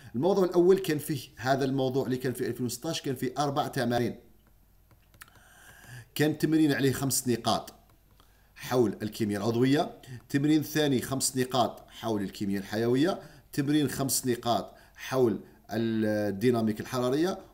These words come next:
وتمرين خمس نقاط اللي هو الكيمياء الحركية. هذا نديروا عليه إيطوال، حذفته. حذفته، ما تقوليش علاش، حذفته وخلاص، ها. معليش، مازال ما قريت لكمش، هذيك حذفته.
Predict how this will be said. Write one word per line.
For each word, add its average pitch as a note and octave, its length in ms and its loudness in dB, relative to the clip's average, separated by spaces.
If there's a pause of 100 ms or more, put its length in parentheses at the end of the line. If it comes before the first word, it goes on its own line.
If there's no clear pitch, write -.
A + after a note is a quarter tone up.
وتمرين C#3+ 360 -2
خمس B2+ 380 -4
نقاط E3+ 400 0 (180)
اللي A#2+ 120 2
هو D3+ 400 2
الكيمياء C#3 380 -2
الحركية. G#2+ 640 -2
هذا B2+ 720 2
نديروا G2 380 -4
عليه A#2 220 -4
إيطوال، D#2 420 -10
حذفته. B2 400 -2 (1120)
حذفته، - 460 -6 (220)
ما - 80 -14
تقوليش G#2 320 -2
علاش، D#2+ 220 -10
حذفته G2+ 320 -6
وخلاص، C#2+ 420 -6
ها. G#2 80 -16 (720)
معليش، F2 360 -10
مازال A#2 220 2
ما C#3 60 2
قريت G2 280 -4
لكمش، - 340 -14 (120)
هذيك G2+ 180 -6
حذفته. D2 340 -14